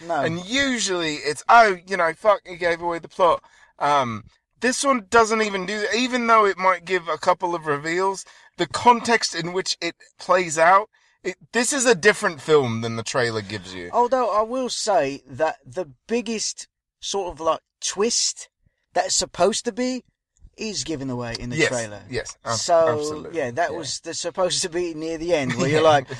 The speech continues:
Speaker 1: "Oh my God, no!"
Speaker 2: No!
Speaker 1: But we already knew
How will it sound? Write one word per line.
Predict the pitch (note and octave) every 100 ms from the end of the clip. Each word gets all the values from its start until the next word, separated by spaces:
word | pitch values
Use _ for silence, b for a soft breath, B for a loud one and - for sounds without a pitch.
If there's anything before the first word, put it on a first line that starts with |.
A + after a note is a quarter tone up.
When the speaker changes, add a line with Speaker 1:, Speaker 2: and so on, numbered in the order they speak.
| -
Speaker 1:
"Oh | B3+ D4+
my | C4 G3+ F3+
God, | - C#4 B3
no!" | C4+ D#4+ F4 E4+ D4+ A3 D#3
Speaker 2:
No! | C#4+ C4+ C4+ C4+ C4 - C4+ - - -
Speaker 1:
But | G#3+ F3+
we | G3+ A3+
already | A3 G#3+ G#3
knew | G3